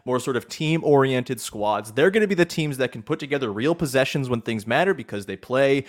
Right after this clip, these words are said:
as one. They have, you know, connectivity, even if they're not the most talented in the world, and they're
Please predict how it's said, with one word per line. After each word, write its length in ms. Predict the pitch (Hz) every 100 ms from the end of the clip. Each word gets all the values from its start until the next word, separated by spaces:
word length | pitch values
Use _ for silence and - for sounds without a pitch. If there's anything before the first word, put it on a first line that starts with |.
| - 147
as 240 | 101 104 95
one. 420 | 101 165 165 156
They 140 | 104
have, 440 | 104 113 107 98 -
you 80 | 110
know, 240 | 101 98
connectivity, 840 | 104 139 120 - 160 143 143 135 - - _
even 220 | 147 135
if 120 | 170
they're 120 | 156 120
not 220 | 113 120
the 40 | 113
most 240 | 110 -
talented 380 | - 113 117 110
in 80 | 110
the 80 |
world, 380 | 101 110 110 107 -
and 160 | 117
they're 320 | 117 117 113